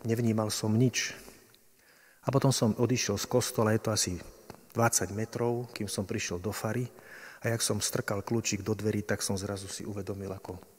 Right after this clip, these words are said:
Pán prehovoril ku mne ako odpoveď na to, čo som riešil, a zrazu som bol vyjasnený úplne. A nečakal som,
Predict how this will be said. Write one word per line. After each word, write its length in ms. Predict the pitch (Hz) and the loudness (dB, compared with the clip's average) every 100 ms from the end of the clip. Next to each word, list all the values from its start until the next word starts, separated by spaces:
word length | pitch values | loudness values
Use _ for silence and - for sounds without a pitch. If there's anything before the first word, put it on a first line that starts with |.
| - | -8
Pán 240 | 98 98 | -6 -6
prehovoril 480 | - 95 95 92 90 | -6 -6 -4 -4 -4
ku 160 | - | -8
mne 240 | 95 95 92 | -6 -6 -6
ako 160 | 95 | -8
odpoveď 480 | - - - 92 90 | -8 -8 -6 -6 -4
na 80 | 95 | -6
to, 80 | - | -6
čo 160 | - | -10
som 240 | 90 - 92 | -10 -8 -8
riešil, 400 | 92 92 - 87 | -6 -6 -6 -6
a 80 | 87 | -6
zrazu 240 | 90 90 | -6 -6
som 160 | - 90 | -6 -4
bol 160 | 92 90 | -4 -2
vyjasnený 560 | 101 95 - 95 90 92 | -2 -2 -2 -2 -4 -4
úplne. 400 | 98 95 95 104 | -6 -6 -4 -2
A 20 | |
nečakal 380 | 107 - - 95 | -2 -2 -4 -6
som, 160 | - | -4